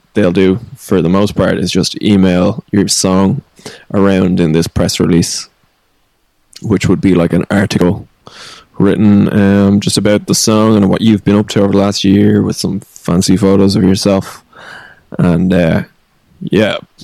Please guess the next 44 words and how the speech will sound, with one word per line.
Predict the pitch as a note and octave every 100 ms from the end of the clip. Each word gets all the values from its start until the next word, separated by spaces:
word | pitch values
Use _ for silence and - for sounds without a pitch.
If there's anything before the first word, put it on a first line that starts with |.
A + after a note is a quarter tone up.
| - - - - - - - _ _ -
they | - A2+
just | B2 -
send | A#2+
it | A2
out | G#2
to | -
thousands | - F#2+ G2+ G2+ G2
of | F#2
people, | G#2 G#2+ G2
and | G#2
I |
suppose | G2 G2+ G2+
if | G#2+
they're | -
well | F#2 F#2+
established, | G2 - A#2+ F#2 G2 - - - - - -
you'll | G2
get | F#2 F2+
some | - F#2+ F2
people | - G2 - F2
to | -
come | F#2+
back | G2 F#2+ - _ - - - - - -
to | A#2
you. | A2+
So | A#2 A#2
what | A#2 -
I | B2+
did | C3+ A2 G#2
instead, | G#2+ - G#2+ G#2
'cause | - F#2+
I |
didn't | F#2+ G2
have | G2 F2 -
any | G#2 G#2
fucking | G2 F#2 F#2+ G2
money | G2 G2+
for | G#2+
the | F#2
last | G2+ G#2+ -
year, | G#2
I've | G2 -
been | -
the | -